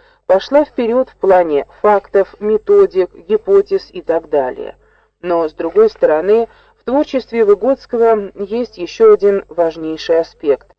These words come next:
теоретико-методологический. Как один из крупнейших психологов-теоретиков двадцатого века,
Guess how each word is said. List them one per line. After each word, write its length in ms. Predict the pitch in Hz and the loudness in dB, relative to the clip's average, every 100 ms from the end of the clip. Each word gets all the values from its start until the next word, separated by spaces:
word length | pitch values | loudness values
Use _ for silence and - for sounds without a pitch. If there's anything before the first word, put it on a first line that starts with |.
| _ _ _ _ | _ _ _ _
теоретико-методологический. 2000 | 175 147 180 247 247 - 240 226 165 156 151 156 160 165 156 143 - 139 _ - 127 _ _ _ _ _ _ | 0 0 0 -4 -8 0 2 2 -2 -6 -4 -2 0 0 -4 -12 -18 -20 _ -18 -18 _ _ _ _ _ _
Как 360 | 180 175 - _ | 0 0 -6 _
один 340 | 175 170 226 226 | -6 -2 -2 -2
из 120 | - | -2
крупнейших 720 | 170 156 170 202 202 185 - | -8 -8 -4 -4 -2 -6 -6
психологов-теоретиков 1400 | _ - 143 220 226 202 160 - 160 156 196 214 196 170 151 | _ -12 -4 0 2 2 0 -4 -2 -2 -2 -4 -2 -2 -2
двадцатого 600 | 147 151 208 202 170 165 | -2 0 0 -2 -4 -4
века, 440 | 226 269 247 233 | -2 0 2 2